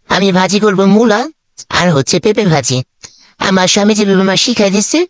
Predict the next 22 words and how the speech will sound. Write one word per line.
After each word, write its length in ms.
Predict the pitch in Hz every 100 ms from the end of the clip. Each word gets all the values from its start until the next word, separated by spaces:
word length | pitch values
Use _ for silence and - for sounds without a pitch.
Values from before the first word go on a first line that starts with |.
| - - _ _
ঠিক 140 | 269 226 302
ওই 100 | 311
স্টাইলেই 320 | 269 185 147 131
ভাজি 240 | 127 139
করব। 220 | 143 104 101 - - - - -
আর 80 | 160
আমি 160 | 196 202
কিভাবে 300 | 226 233 214
কিভাবে 280 | 233 214 180
ভাজি 260 | 180 180
করি, 200 | 254 302 151 -
আপনারা 280 | 170 - 180
একটু 140 | 165 175
দেখে 240 | 190 - -
শিখে 220 | 214 127
নেন, 160 | 117 110 - - _ _
আপনাদের 360 | - 202 208 175 160
স্বামীকে 280 | 156 151 -
খাওয়াইতে 240 | 147 151 175
পারবেন, 300 | 151 131 127 - - -
যদি 220 | 170 190
আপনার 280 | 165 175 160